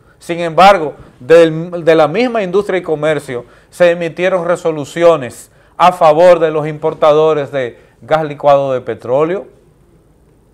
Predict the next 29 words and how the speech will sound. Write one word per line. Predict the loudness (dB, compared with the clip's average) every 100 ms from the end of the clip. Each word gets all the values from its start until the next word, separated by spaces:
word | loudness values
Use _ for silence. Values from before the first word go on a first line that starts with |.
| _ _ _ _ _ -10
y | -2
lo | 0
tuvo | 0 -4 -2
que | -2
pagar | 0 2 2
el | 0 -4
pueblo, | -2 0 0 -4 -12 _ _ -4
más | 2 2
de | 2
diez | -4 -4 -4
mil | -6 -8
millones | -8 -8 0 0 0 -4
de | -4
pesos | -2 -2 -2 -10 -14
en | -12
cinco | -12 -6 0 2
años | 2 -2 -12 _ _ _ _ -14
que |
se | -6 -4
cogieron | -2 -2 0 0 -2
los | -6
importadores | -6 -8 -2 2 4 4 2 -2 -8 _ _ _
por | -4 -4
penalizaciones | -4 -4 -4 -4 -4 -4 -4 -6 -4
que | -2
le | -2
pusieron | -6 -4 0 0 -2 -16 _
por | 4 6 6
resolución, | 2 0 -4 -4 0 0 0